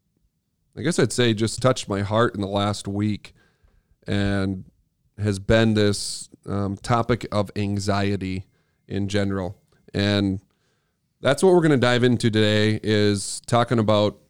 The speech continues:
anxiety and what we've seen in our classrooms and working with young people and what we've experienced in our own life. And I haven't been shy about talking about what I went through last year during the pandemic and,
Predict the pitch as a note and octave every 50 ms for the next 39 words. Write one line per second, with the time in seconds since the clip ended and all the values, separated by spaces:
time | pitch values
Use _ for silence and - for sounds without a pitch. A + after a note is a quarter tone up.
0 | _ _ - A2 A2 G#2+ A2 G2+ G2+ G#2+ G#2 G2+ G#2 G#2+ G#2+ G#2+ A2 G#2+ A2 -
1 | _ - - G#2+ G#2 G2+ G2+ G2+ G2+ G2+ G2 - _ _ _ - - G#2+ A2+ A2
2 | - A2 A#2 A2+ G2+ - - - A#2+ A2+ A2 A2+ A2+ A2+ A2+ A2+ - _ _ -
3 | G#2 G#2+ G#2 G#2 G#2 G#2+ G#2+ G#2+ G#2 G2+ - - - - - G#2+ G#2+ A2 - -
4 | - G#2+ G#2+ G#2+ G#2+ G#2+ G#2 G2+ G2+ G2+ G2+ G2+ G#2 G2 G#2+ G#2 G2+ G2+ F#2 G2+
5 | G#2 G2+ G#2 F#2+ - A2 G#2 - G2+ G2+ G2 G2 F#2+ G2 G#2 G#2 - - G#2 G2+
6 | G2 - F#2 F#2 - - - - A2+ G#2+ G#2 G#2 G2+ - - G2+ G2+ G2 G2 G#2
7 | G#2+ G2+ G2+ G2 F#2+ F#2+ G2 - - _ _ _ _ _ _ - - - _ _
8 | _ _ _ - - A#2 A2+ B2 C3 B2+ C#3 C#3 C#3 B2 G#2+ A#2+ A2+ G#2+ - -
9 | A#2 A2 G#2+ A2 A2 G#2+ G#2 G2+ G#2+ G#2 - - - A2 G#2+ G#2+ - A2 G#2 G2+
10 | G#2 G2+ G2+ G2+ G2+ - _ _ _ _ _ _ _ _ _ _ _ _ _ _
11 | _ _ _ _ _ _ - - A2+ G#2+ G#2+ A2 A2 A2+ A#2 A#2 G#2+ G2+ - G#2+
12 | G2+ G2+ G2+ G2+ G2+ - - G#2 G#2 G2 G2+ G2+ G2+ G2 - - G2 G2 G2+ G2
13 | G2+ G2 G2+ G2+ G2 - G#2 G2+ G2 F#2+